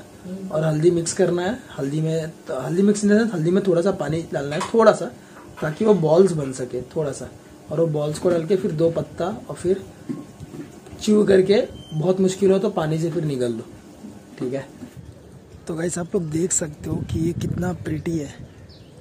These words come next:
Speaker 2: तो पता नहीं आपको इसका petals कितना दिख रहा है guys। या, तो अभी अभी किसी को इसका पिक भेजा है मैंने good morning बोल के, Friend है।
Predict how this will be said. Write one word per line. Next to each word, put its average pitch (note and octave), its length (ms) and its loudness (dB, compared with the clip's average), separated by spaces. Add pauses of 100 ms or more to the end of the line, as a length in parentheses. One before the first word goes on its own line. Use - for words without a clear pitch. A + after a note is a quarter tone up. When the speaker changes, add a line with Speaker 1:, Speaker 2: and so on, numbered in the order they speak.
(640)
Speaker 2:
तो D#3+ 380 -2
पता E3+ 240 0
नहीं G3 120 6
आपको F3+ 260 -2
इसका F3 220 -2
petals E3 440 -4
कितना E3+ 300 -2
दिख D3+ 240 -4
रहा E3 100 -2
है D#3+ 60 -6
guys। D3 180 -6 (1700)
या, B2+ 480 -10 (2250)
तो C3 320 -10 (120)
अभी D#3 220 2
अभी F#3 180 2
किसी F3 260 -2
को E3+ 140 -2
इसका D#3+ 220 -6
पिक D#3 220 -4
भेजा D#3 340 -2
है E3 80 -2
मैंने D#3 260 -6 (180)
good C#3+ 120 -6
morning D3 320 -6
बोल C#3+ 220 -10
के, C#3 100 -14 (960)
Friend D3+ 280 -6
है। D#3 80 -12